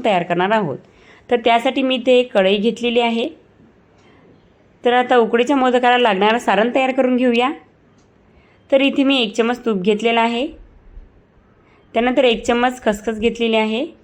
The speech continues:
ती छान तुपात परतून घेऊया. त्यानंतर इथे मी काजू, बदाम, पिस्ता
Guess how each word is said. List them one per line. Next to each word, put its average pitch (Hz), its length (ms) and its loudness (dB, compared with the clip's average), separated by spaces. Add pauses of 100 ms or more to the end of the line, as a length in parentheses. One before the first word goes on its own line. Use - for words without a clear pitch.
(640)
ती 226 140 0
छान 247 280 0
तुपात 233 360 0
परतून 208 340 0
घेऊया. 233 360 -2 (2000)
त्यानंतर 254 400 2
इथे 247 280 0
मी 254 280 2 (120)
काजू, 208 380 2
बदाम, 220 400 2
पिस्ता 220 540 -2